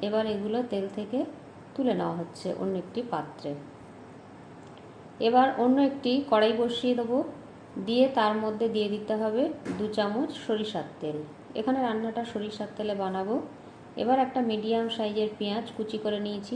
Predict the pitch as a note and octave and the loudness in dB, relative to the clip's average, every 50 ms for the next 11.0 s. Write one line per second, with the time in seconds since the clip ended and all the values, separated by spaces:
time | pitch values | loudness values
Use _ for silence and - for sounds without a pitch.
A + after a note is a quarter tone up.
0 | D#4 - - - G3+ F#3+ G3 F#3+ G3+ G3+ G3 G3 G3 G3 G3 F#3+ G3+ G3+ F#3+ G3 | -2 -2 -2 -2 0 0 0 0 0 0 0 0 -2 -2 -4 -4 -4 -4 -2 -2
1 | G3 G3 F#3+ G3+ G3+ A3 B3+ D#4 - - - - - - - - - - - G3+ | -2 0 0 0 0 0 0 -2 -4 -8 -14 -16 -18 -18 -18 -18 -10 -4 -2 -2
2 | G3 G3+ A#3 A#3 A3+ A3 G#3+ G#3 G#3+ A3+ A3+ A3+ A3+ A3 - A3 G3 F#3+ F#3+ G3 | 0 2 2 2 2 2 2 2 2 2 2 2 0 -2 0 2 2 2 4 2
3 | F#3+ F#3+ G3 G3 F#3+ F#3+ F#3+ F#3+ G#3+ G#3+ - G#3+ G#3 - G3+ - G3+ G3+ G3+ G3 | 0 0 0 0 0 0 0 0 -2 -4 -4 -6 -6 -6 -4 -2 0 0 2 2
4 | G3+ G3+ G3+ G3 - A3 G#3+ - A3+ G#3+ A3+ A3+ A3+ A3+ G#3+ G3 F#3+ F#3+ F#3+ F#3+ | 2 0 -2 -2 -4 -4 -4 -4 -4 -2 -2 -2 -2 -2 -2 -2 0 0 0 0
5 | F#3 F3+ F3+ F#3+ F#3 F#3+ F#3+ F#3 F#3 F#3+ F#3+ - G#3 G#3 G#3+ G#3+ A#3 C#4 F#4+ - | -2 -2 -2 -4 -2 -2 -2 -2 -2 -4 -4 -4 -2 -2 0 0 0 0 -2 -4
6 | - - - - - - - - - - - - - - G#3 A3 A3+ A#3+ C#4 - | -8 -14 -16 -18 -18 -18 -18 -18 -18 -18 -18 -8 -4 -2 2 4 4 4 4 2
7 | - - - - - - - - G3+ G#3 A#3+ A#3+ A#3+ - A#3+ A3+ A#3 - A#3 G#3+ | -2 -8 -14 -16 -16 -16 -6 -4 0 2 2 2 2 2 0 0 0 0 2 4
8 | G#3 G3+ G3 G3 G#3+ A3 A3 A3 G#3+ G#3+ G#3+ A#3+ D4+ - - - - F#3 F#3 G3+ | 6 6 6 6 4 2 2 2 2 4 4 4 2 0 -4 -6 -6 -6 -4 -2
9 | G#3+ G#3+ A3 A3+ A3 A3+ A3 A3 G#3+ G#3 G3 F#3+ G3 F#3+ G3+ G#3 G3+ G3+ G3+ G3+ | 0 2 2 2 2 2 2 2 2 2 2 0 0 0 0 0 -2 0 0 -2
10 | G3+ G3 G3+ G3 F#3+ - - G3 G3 G3+ C4+ F4 C#4+ A#3+ - F#3 F3+ F3+ - B3 | -2 0 -2 -2 -4 -4 -6 -6 -4 -2 -2 -2 -2 0 0 0 0 0 0 -2